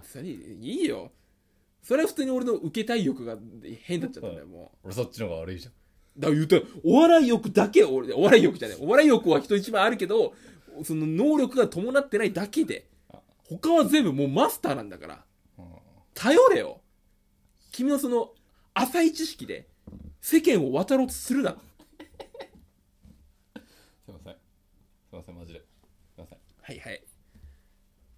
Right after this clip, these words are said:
Speaker 1: まあまあまあまあまあ。まあちょっとあと一個話したかったのはさ、
Speaker 2: ああ。
Speaker 1: べ-、別ね。
Speaker 2: 別？
Speaker 1: さっきの天国の話じゃないけど、
Speaker 2: うん。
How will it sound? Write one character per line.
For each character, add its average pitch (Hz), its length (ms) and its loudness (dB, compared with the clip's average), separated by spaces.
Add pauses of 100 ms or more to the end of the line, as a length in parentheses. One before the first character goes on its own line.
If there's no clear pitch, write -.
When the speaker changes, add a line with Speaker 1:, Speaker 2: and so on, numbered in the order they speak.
Speaker 1:
ま 107 140 -20
あ 90 40 -20
ま - 0 -
あ - 20 -20
ま 67 80 -20
あ - 20 -20
ま 69 60 -20
あ 87 40 -20
ま - 280 -20
あ。 - 120 -20 (1300)
ま 185 80 -4
あ - 20 -12
ち 339 60 -4
ょ 330 40 -4
っ - 20 -16
と 247 80 2
あ 220 40 0
と 214 160 2
一 262 120 -2
個 196 320 2
話 220 220 -4
し - 40 -10
た 339 60 -10
か 302 60 -8
っ - 40 -14
た - 100 -8
の 127 60 -8
は 127 60 -12
さ、 - 360 -16
Speaker 2:
あ 82 200 -18
あ。 - 40 -14
Speaker 1:
べ-、 151 140 -2
別 156 260 -6
ね。 196 180 -10 (360)
Speaker 2:
別？ - 100 -18
Speaker 1:
さ 277 60 4
っ 277 40 -10
き 240 80 -4
の 202 100 0
天 247 180 -2
国 180 160 0
の 113 60 -8
話 131 220 -8
じ 104 60 -16
ゃ - 20 -14
な 117 80 -14
い 101 40 -18
け 92 80 -20
ど、 87 240 -18
Speaker 2:
う 90 60 -16
ん。 78 160 -16